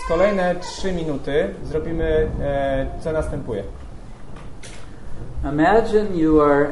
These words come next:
Speaker 2: at a party.
Speaker 1: Wyobraźcie sobie, że jesteście na imprezie.
Speaker 2: You've heard of, uh, cocktail party?
Speaker 1: Słyszeliście o takim, e, o takich imprezach koktajlowych?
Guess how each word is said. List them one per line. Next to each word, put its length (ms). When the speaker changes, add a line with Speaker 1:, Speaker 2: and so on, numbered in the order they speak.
Speaker 2:
at 320
a 420
party. 320
Speaker 1:
Wyobraźcie 400
sobie, 280
że 100
jesteście 440
na 380
imprezie. 400
Speaker 2:
You've 220
heard 200
of, 320
uh, 640
cocktail 440
party? 260
Speaker 1:
Słyszeliście 520
o 80
takim, 460
e, 300
o 40
takich 300
imprezach 400
koktajlowych? 580